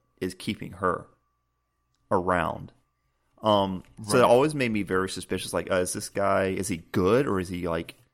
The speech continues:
Speaker 1: does he just seem good and he's actually not that, you know, kind of creeping and just using her?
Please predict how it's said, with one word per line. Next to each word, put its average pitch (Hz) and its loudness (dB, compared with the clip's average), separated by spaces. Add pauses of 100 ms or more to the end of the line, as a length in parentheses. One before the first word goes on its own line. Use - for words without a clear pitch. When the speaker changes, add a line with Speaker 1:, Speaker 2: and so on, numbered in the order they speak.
(180)
Speaker 1:
does 110 2
he 117 0
just 104 -4
seem 110 0
good 92 0
and 87 -8
he's 87 -6
actually 90 -2
not 85 -6
that, - -6 (240)
you 85 -8
know, 85 -8
kind - -4
of 85 -6 (320)
creeping 92 -8
and 87 -8
just 92 -8
using 104 0
her? 85 -8